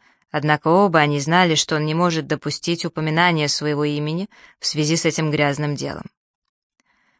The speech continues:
«Я всего лишь хотел предупредить тебя», — сказал Шефер, поднимаясь со стула. «Подожди, не торопись». Шефер снова сел. «Что мы можем сделать?» — спросил Дальман.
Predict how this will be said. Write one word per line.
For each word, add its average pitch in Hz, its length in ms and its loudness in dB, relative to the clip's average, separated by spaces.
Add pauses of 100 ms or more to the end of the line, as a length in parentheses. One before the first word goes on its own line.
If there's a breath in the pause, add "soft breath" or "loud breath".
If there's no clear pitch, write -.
(200)
«Я 240 200 6
всего 165 260 2
лишь 160 160 4
хотел 175 320 2
предупредить 151 720 -2
тебя», — 147 300 -2
сказал 139 360 -2
Шефер, 190 460 0
поднимаясь 147 540 -2
со 143 140 -6
стула. - 360 -10 (840)
«Подожди, 202 500 2
не 147 160 -2
торопись». - 600 0 (480)
Шефер - 380 -4
снова 151 320 -4
сел. - 300 -6 (720)
«Что 247 240 2
мы 226 100 6
можем 190 340 4
сделать?» — 156 520 2
спросил 135 480 -4
Дальман. - 420 -10